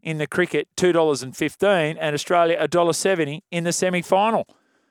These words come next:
They comprehensively whacked us in South Africa in September." And again, earlier this World Cup, yes, but Stingray, this is a game that means something. Think about <laughs> what South Africa have done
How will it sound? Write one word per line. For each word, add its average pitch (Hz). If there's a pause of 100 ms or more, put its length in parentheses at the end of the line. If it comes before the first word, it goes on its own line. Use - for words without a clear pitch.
(220)
They 143
comprehensively 170
whacked 160
us 156
in 156
South 143
Africa 160
in 151
September." 175 (400)
And 143
again, 151
earlier 165
this 160
World 165
Cup, 180
yes, 180
but 165
Stingray, 180 (500)
this 185
is 175
a 170
game 165
that 156
means 180
something. 135 (420)
Think 165
about 165
<laughs> -
what -
South 180
Africa 170
have 151
done 165